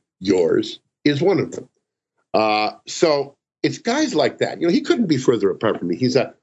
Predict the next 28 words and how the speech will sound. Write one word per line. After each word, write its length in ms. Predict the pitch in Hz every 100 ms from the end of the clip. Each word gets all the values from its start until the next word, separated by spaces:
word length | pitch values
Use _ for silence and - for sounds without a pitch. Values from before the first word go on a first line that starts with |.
| _
non-observant 1080 | 113 143 170 175 135 104 131 127 120 90 -
Jew, 640 | - 113 110 107 107 - - _ _
doesn't, 360 | 285 233 123 - 147
you 100 | 131
know, 80 |
have 240 | 107 123 -
any 220 | 165 156 123
kind 560 | - - 135 127 -
of, 200 | 73 -
uh, 40 | 60
of 720 | 64 - 80 65 - 85 95
acceptance 720 | - - - - - 73 -
of, 200 | 85 - -
of 180 | 87 80
my 160 | 90 85
religion, 500 | 76 87 131 78 76
of 100 | -
the 40 |
Catholic 380 | - 85 - -
faith. 240 | 117 104 - - - - _ -
Uh, 240 | 120 113 110
we 240 | 135 151 180
couldn't 360 | - 254 240
be 180 | 151 147
further 420 | - 220 185 131
apart 460 | 120 - 330 285 175
in 140 | 95
politics, 760 | - - 139 147 143 - 151